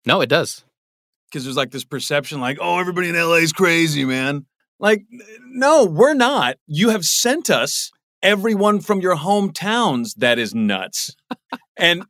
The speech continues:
Speaker 2: it, it, it's like, it, it's like as if the entire country got tipped up on its edge and we just shook it until all the crazies fell into L A. And then, and then when everybody comes here, they're like, "Oh my God, it's nuts." Like, no, dude, no.
Speaker 1: <laughs> I mean, you're right. A lot of us actors,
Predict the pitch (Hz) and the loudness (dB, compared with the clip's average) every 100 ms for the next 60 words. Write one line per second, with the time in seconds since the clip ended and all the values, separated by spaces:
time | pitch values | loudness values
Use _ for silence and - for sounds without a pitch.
0 | _ 185 196 190 202 190 - 190 196 180 | _ -8 0 0 2 -2 -2 -8 -6 -6
1 | 185 185 - 180 165 180 156 170 156 160 | -2 -2 0 0 0 -4 -2 -2 -2 -2
2 | 196 202 196 190 175 160 147 - 196 196 | 0 0 -2 -6 -2 -2 -2 -4 -4 0
3 | 202 190 175 160 156 160 147 123 - _ | 0 2 0 0 -2 0 0 0 -10 _
4 | _ _ 156 170 170 151 160 - - - | _ _ -2 0 -2 -2 -2 -4 -4 2
5 | 254 170 135 160 151 156 151 156 175 196 | 2 2 -4 -4 -4 -2 -2 2 4 4
6 | 190 - 170 165 139 131 - - 147 156 | -2 -2 -2 -2 -2 -8 -6 -2 0 0
7 | 143 131 123 113 95 87 _ _ _ _ | 0 2 2 0 -2 -10 _ _ _ _
8 | - 156 170 170 170 - _ 165 180 180 | -2 0 2 2 0 -10 _ -2 -2 0
9 | 185 185 175 160 180 220 208 160 151 156 | -2 -2 -2 -2 0 -2 0 -2 0 2
10 | 156 160 - 233 240 240 240 233 226 220 | 0 0 -6 -4 0 0 2 4 2 0
11 | 240 254 240 220 - - 156 151 160 147 | -6 -6 -4 -4 -8 -12 -12 -8 -4 -2
12 | 139 139 139 131 - 151 - 139 143 143 | 0 0 0 -4 -8 -8 -8 -6 -4 -4
13 | - 180 180 170 151 156 180 160 139 156 | 0 2 2 0 0 2 4 4 2 2
14 | 160 139 135 139 127 113 - | 0 0 -2 -2 -6 -6 -8